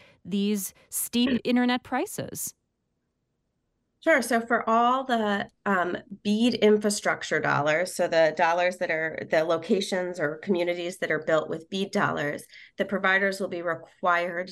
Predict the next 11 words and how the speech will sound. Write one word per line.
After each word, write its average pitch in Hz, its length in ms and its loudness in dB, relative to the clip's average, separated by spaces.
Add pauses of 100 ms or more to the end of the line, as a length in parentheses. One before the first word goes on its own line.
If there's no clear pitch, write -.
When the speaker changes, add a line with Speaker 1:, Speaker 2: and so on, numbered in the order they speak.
Speaker 2:
to - 160 -6
provide 156 460 -2
a 143 60 -2
low-cost 147 840 -4
plan 202 400 -2 (460)
to 170 420 0 (220)
people 196 320 2
who 170 360 -2
at 175 140 -2
least, 185 300 -6
uh, 156 220 -2